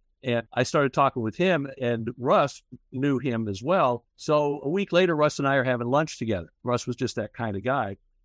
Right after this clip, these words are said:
And suddenly, here's Russ Flowers, and I don't know much about anything. And it, September first, two thousand one was about a week before nine eleven. Well, Russ and I realized, I mean, I didn't know anything about Christianity or Islam or anything else, but Russ and I both, we had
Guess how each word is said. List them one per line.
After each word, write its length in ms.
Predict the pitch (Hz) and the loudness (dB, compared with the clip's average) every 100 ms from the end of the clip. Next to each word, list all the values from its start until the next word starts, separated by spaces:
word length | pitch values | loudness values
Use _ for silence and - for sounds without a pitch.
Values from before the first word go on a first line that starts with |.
| _ | _
And 280 | 123 123 117 _ - | -4 -4 -4 _ -10
suddenly, 480 | - 180 180 156 | 0 2 4 0
here's 240 | 135 156 131 | 2 0 0
Russ 220 | 143 135 | 0 0
Flowers, 440 | 139 147 156 131 | 2 2 4 2
and 80 | 123 | 0
I 80 | 143 | 0
don't 160 | 151 131 | 0 0
know 140 | 127 | 0
much 300 | 123 123 - | 0 -2 -2
about 260 | 113 110 113 | 0 0 2
anything. 560 | 160 139 110 87 90 - _ _ | 0 0 -2 -6 -8 -12 _ _
And 260 | - 123 120 | 0 2 2
it, 240 | 139 139 - | 0 -4 -6
September 480 | - - 139 170 156 | -8 -4 0 0 0
first, 300 | - 151 - | 0 -2 -2
two 140 | 156 | -4
thousand 320 | 135 135 120 120 | 0 0 0 0
one 180 | 151 | -2
was 160 | 127 117 | -2 -2
about 240 | 117 120 | 0 2
a 40 | 117 | 2
week 260 | 135 175 - | 0 -2 -4
before 320 | 113 131 120 | -6 -4 -2
nine 260 | 110 104 | 0 -2
eleven. 440 | 104 131 156 107 - - | -2 0 -2 -4 -12 -4
Well, 320 | 123 139 135 _ _ _ | 0 0 -2 _ _ _
Russ 320 | 127 185 208 | -2 0 0
and 100 | 156 | -2
I 100 | 131 | 0
realized, 360 | 131 127 131 135 | 0 2 0 0
I 60 | 120 | -2
mean, 120 | 120 | 2
I 120 | 180 | 2
didn't 180 | 165 123 | 2 0
know 140 | 123 | 0
anything 180 | 135 123 | 0 0
about 240 | 101 101 | -2 -4
Christianity 640 | - 143 - 120 120 117 110 | -2 -2 0 0 2 2 0
or 80 | |
Islam 340 | 110 - 107 101 | -2 -2 -4 -2
or 80 | 104 | -4
anything 240 | 98 98 | -4 -2
else, 320 | 123 101 - _ _ _ - | 0 0 -4 _ _ _ -6
but 160 | 117 | -2
Russ 240 | 131 156 170 | 2 2 2
and 80 | |
I 120 | 135 117 | 0 2
both, 440 | 131 151 143 _ - | 2 2 0 _ -4
we 120 | 127 | 0
had 160 | 135 | 0